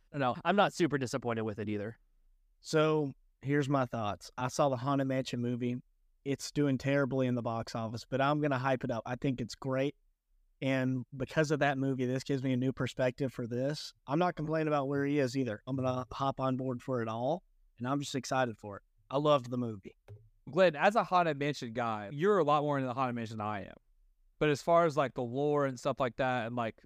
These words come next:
Speaker 3: the ghost materializing, do you think that's a really big deal?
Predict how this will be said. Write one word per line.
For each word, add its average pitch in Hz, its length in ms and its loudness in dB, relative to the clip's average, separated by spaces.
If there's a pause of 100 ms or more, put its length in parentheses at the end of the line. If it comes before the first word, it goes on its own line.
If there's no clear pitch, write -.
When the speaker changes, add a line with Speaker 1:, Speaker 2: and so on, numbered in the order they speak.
(100)
Speaker 3:
the 123 360 -2 (640)
ghost 135 300 2
materializing, 127 720 0 (440)
do 131 80 -4
you 170 100 2
think 202 260 -2
that's 143 260 2
a 131 140 -4
really 139 320 0
big 120 280 -4
deal? 139 440 -2